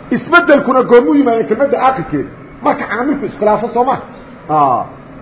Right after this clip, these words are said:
Isbeddelka kelmadda aakhirkeeda goormuu yimaadaa? Liikhtilaafi alcawaamil. Haddee subxaana caamil kale maba galaba.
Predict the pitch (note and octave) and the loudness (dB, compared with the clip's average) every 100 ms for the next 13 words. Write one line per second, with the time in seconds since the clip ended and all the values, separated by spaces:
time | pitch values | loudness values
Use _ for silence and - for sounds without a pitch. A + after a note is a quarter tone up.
0 | - - - - - G#3 D#4 C#4+ A3+ G3 | -20 -20 -20 -12 -10 2 2 4 2 2
1 | G#3+ A#3 C#4 F#3+ C4+ C#4 A3 A3 G#3+ G#3 | -2 0 0 2 2 2 0 2 2 4
2 | G#3+ B3 A#3+ E3+ C#3 G#2+ F#2 - - - | 2 0 -2 -2 -2 -4 -6 -12 -18 -6
3 | F#3 A#3+ - - C4+ D#4+ C4+ C4+ C4+ D4+ | 0 0 0 2 4 4 0 2 6 8
4 | E4 C#4+ E3+ - - - - - - - | 8 4 -2 -6 -16 -20 -20 -20 -12 0
5 | G#3+ F3+ A3 - G3+ - A#3+ C#4+ C4 - | 2 4 4 2 -2 0 2 4 4 0
6 | G3+ A#3+ C4+ - G#3 G3+ A3+ F3+ F3+ F#3+ | 0 0 0 2 4 6 6 6 6 6